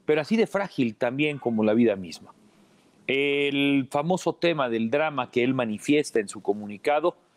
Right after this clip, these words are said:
lo entiende perfectamente. Drama sería otra situación y otra circunstancia y otro momento.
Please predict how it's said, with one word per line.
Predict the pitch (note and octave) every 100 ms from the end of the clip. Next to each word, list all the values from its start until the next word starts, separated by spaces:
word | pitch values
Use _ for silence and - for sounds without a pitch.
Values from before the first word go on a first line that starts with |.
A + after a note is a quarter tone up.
| _ _ _
lo | - C3
entiende | B2 E3 D#3
perfectamente. | C#3 A#2+ D#3+ - C#3+ D3+ F3+ C#3 -
Drama | C3+ D#3 E3
sería | D3+ C3+ D3
otra | E3 E3+ D3
situación | - G#2 A2 - D3 D#3
y | C#3
otra | D#3 D#3
circunstancia | C3+ A2 - A2 - D3 D3+ C3
y | B2
otro | D#3+ D#3+ D3+
momento. | G#2+ A#2 E3 F#3+